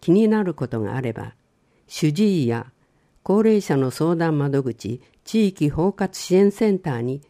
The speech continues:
ご相談ください。日々の相談や介護に関するアドバイスなどを行います。認知症に対しての理解を深めたい方も、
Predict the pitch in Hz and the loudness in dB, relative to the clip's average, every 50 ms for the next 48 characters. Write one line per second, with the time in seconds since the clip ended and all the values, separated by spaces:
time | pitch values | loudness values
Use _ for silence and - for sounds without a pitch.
0 | _ _ - - 123 127 - - 143 147 143 135 135 131 113 113 131 - 113 110 | _ _ -10 -8 -8 -6 -2 0 0 0 0 0 -2 -4 -4 -8 -8 -8 -8 -8
1 | - - 120 120 117 110 _ _ _ _ _ _ _ _ _ _ _ _ _ _ | -8 -10 -10 -10 -10 -12 _ _ _ _ _ _ _ _ _ _ _ _ _ _
2 | _ _ _ _ _ - - 220 196 202 190 165 139 135 - - 139 147 151 143 | _ _ _ _ _ -4 -2 2 4 4 4 4 2 0 0 0 0 0 0 0
3 | 143 143 139 135 135 131 135 143 - _ _ _ _ - 208 214 208 196 180 151 | 0 -2 0 -2 -2 -4 -8 -10 -14 _ _ _ _ -4 0 0 2 2 2 2
4 | 139 127 - - 143 147 143 139 - 123 120 123 - - 175 190 196 190 - 160 | 0 -2 -2 -2 -2 -2 -2 -2 -4 -4 -4 -4 -4 -2 -2 0 0 0 0 0
5 | 139 131 131 - - 127 127 127 120 117 113 113 113 120 - - 135 127 117 120 | -2 -2 -4 -4 -6 -4 -4 -4 -6 -6 -8 -8 -8 -10 -6 -4 -4 -4 -4 -4
6 | 113 110 - - - _ - - - _ _ _ _ _ _ _ _ _ _ _ | -6 -8 -8 -10 -12 _ -20 -20 -20 _ _ _ _ _ _ _ _ _ _ _
7 | _ _ _ _ _ _ _ _ _ _ _ - 170 185 208 214 - - - - | _ _ _ _ _ _ _ _ _ _ _ 0 2 2 2 2 0 -4 -2 0
8 | 233 220 208 208 196 - 202 190 185 180 - - 147 127 123 113 110 131 170 180 | 2 2 2 2 0 -2 -2 -2 -2 -4 -2 -2 -2 -2 0 -2 -2 -2 -2 -4
9 | - - 185 165 123 107 110 - - - 185 185 190 185 180 180 190 180 156 127 | -2 -4 -4 -2 -2 -4 -4 -6 -8 -6 -4 0 0 0 0 0 -2 -4 -4 -4
10 | - 139 123 - 143 131 120 107 120 | -4 -6 -6 -4 -4 -4 -4 -6 -8